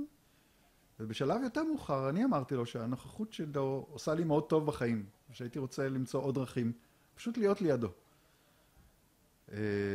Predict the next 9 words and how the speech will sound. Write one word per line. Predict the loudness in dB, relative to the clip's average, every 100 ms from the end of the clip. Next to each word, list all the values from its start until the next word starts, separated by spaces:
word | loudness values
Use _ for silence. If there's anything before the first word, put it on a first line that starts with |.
| 0 0 -2 -2 -4 -6 -8
ואז | -4 0 0 2
הוא |
הציע | -2 0 0
לי | 2 2
להצטרף | 0 -2 0 2 0 -6 -18 -20 -10
בהתנדבות | -2 -2 2 0 2 0 -2 -6
כאסיסטנט | -6 -6 -6 0 2 2 -4 -16 -16 -6
לקורסים | -2 0 -2 -2 0 0 0 0 2
למטפלים, | 2 2 2 0 -4 -2 2 4 2